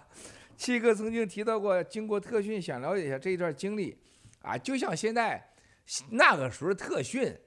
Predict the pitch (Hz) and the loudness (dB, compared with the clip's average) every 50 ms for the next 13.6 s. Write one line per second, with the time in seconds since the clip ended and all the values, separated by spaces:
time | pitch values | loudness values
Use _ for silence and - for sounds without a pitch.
0 | _ - - - 95 - - - - - - _ _ - - 285 254 196 156 151 | _ -16 -12 -10 -10 -10 -10 -14 -20 -20 -20 _ _ -4 -2 0 0 0 0 -2
1 | 135 - - - 233 240 262 202 190 208 196 190 156 117 - - - 113 156 175 | -4 -4 -4 -4 -4 -4 -4 0 2 2 2 2 0 -4 -6 -4 -2 -2 -2 -2
2 | 160 120 104 - - 170 165 160 160 147 160 160 196 156 139 135 131 110 87 107 | -2 -6 -10 -8 -8 -6 -6 -4 -2 -4 -2 -2 -4 -4 -4 -4 -6 -4 -4 -4
3 | 151 165 127 101 147 139 107 - - _ _ _ - 165 156 160 156 147 135 120 | -4 -4 -4 -2 -2 -2 -4 -6 -12 _ _ _ -6 -6 -4 -4 -6 -6 -6 -6
4 | 101 71 76 90 113 120 - - _ _ - - - - _ _ - 185 247 269 | -6 -6 -4 -4 -4 -4 -4 -8 _ _ -20 -20 -20 -20 _ _ -6 -4 -2 0
5 | 208 247 247 214 - 151 170 202 220 226 208 175 170 208 202 180 - - - - | 2 2 2 0 0 -2 -4 -4 -4 -4 -6 -2 2 2 2 2 0 -6 -16 -20
6 | _ _ _ - - - - 269 254 208 214 214 175 - - - - - 349 240 | _ _ _ -14 -10 4 6 6 6 6 2 0 0 -2 -4 -8 -10 -8 -6 -4
7 | 196 208 214 190 - 113 131 156 190 165 117 - - 127 175 240 220 - 190 165 | -2 -2 -2 -4 -4 -6 -4 -2 -2 -2 -2 -4 -2 -2 -2 -2 0 2 4 4
8 | 147 147 143 127 87 - - _ _ _ _ _ - 151 180 185 180 165 165 - | 4 2 0 -4 -6 -8 -14 _ _ _ _ _ -10 -6 -2 0 0 0 0 -4
9 | - 247 220 160 123 - 160 170 156 - 170 185 190 196 160 110 - - _ _ | -4 -2 -2 -2 -2 -2 -6 -6 -6 -4 -6 -6 -6 -8 -10 -12 -12 -16 _ _
10 | - 98 85 - - _ _ _ - - _ _ _ 120 147 175 175 170 185 180 | -8 -8 -8 -8 -12 _ _ _ -20 -20 _ _ _ -2 0 0 2 6 8 8
11 | 180 170 143 - - - - - _ _ _ 135 143 143 196 196 175 - 214 202 | 8 8 4 -2 -12 -20 -20 -20 _ _ _ -6 -2 2 2 2 2 2 0 -2
12 | 202 180 139 135 147 - 202 202 175 151 156 170 151 139 127 139 147 185 190 165 | -2 -2 -2 -4 -2 0 0 0 0 -2 -4 -6 -6 -6 -6 -4 -2 -2 -2 -2
13 | 156 170 160 147 143 170 175 147 127 127 127 127 | -2 -4 -2 -2 -2 -2 0 0 0 0 -2 -2